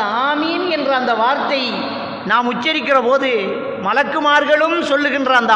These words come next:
ஆமீனுக்கு அது நேர்படுவதாக இருந்தால் முந்தைய பாவங்கள் மன்னித்து விடப்படுகிறது.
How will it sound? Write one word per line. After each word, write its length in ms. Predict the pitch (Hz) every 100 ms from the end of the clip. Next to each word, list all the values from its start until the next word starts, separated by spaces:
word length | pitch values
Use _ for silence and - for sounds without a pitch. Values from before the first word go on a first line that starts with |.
| 202
ஆமீனுக்கு 420 | 254 277 254 190 240
அது 140 | 202
நேர்படுவதாக 760 | 202 269 262 240 226 214 202 185
இருந்தால் 380 | 196 196 262 240 - - - -
முந்தைய 300 | 262 277 254
பாவங்கள் 420 | 185 190 196 220 180
மன்னித்து 300 | 185 208 202
விடப்படுகிறது. 580 | 170 156 - - -